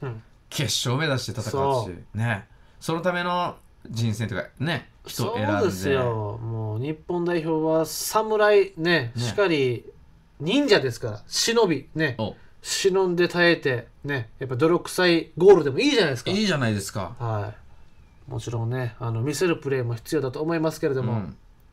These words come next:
Speaker 1: そういったのはね、
Speaker 2: まずは
Speaker 1: スーパープレイヤーたちに任せて。
Speaker 2: 任せて。
Speaker 1: うん。やっぱ勝ちを目標に。
Speaker 2: ね。だって今世界で戦えてますからね、みんなやっぱり。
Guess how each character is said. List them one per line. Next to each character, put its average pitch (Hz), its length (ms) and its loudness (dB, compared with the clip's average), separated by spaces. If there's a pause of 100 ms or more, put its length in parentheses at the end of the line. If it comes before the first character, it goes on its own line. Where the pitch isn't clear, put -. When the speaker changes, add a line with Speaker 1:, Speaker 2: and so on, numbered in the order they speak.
(140)
Speaker 1:
そ 92 200 -2
う 233 40 -2
い 208 40 -2
っ - 60 -10
た 262 100 -4
の 240 80 0
は 165 80 4
ね、 139 80 0
Speaker 2:
ま 131 60 -4
ず 208 160 -2
は 208 80 4
Speaker 1:
ス 202 40 -8
ー - 20 -14
パ 185 140 4
ー 175 40 0
プ 185 140 0
レ 196 140 8
イ 190 40 8
ヤ 143 100 4
ー - 20 -6
た 110 80 -6
ち 113 100 -12
に 110 80 -6
任 120 320 -4
せ 113 60 -8
て。 - 60 -2
Speaker 2:
任 104 280 -4
せ - 120 -12
て。 127 140 -8
Speaker 1:
う 127 40 -6
ん。 107 220 -4 (480)
や 143 60 -6
っ - 20 -6
ぱ 120 80 -8
勝 170 160 -4
ち 196 160 2
を 180 180 4 (380)
目 143 160 -2
標 127 200 -4
に。 113 60 -6
Speaker 2:
ね。 110 60 -10 (160)
だ 120 80 -4
っ - 20 -2
て 117 80 -4
今 110 140 -2
世 180 160 -6
界 208 160 0
で 131 80 0
戦 139 220 -8 (120)
え 147 60 -4
て - 80 -6
ま 220 120 -2
す - 80 -12
か 113 80 -6
ら 101 80 -4
ね、 95 80 -4
み 95 60 -2
ん 95 40 -2
な 92 60 -2
や 90 100 -4
っ 92 60 -8
ぱ - 100 -10
り。 80 80 -12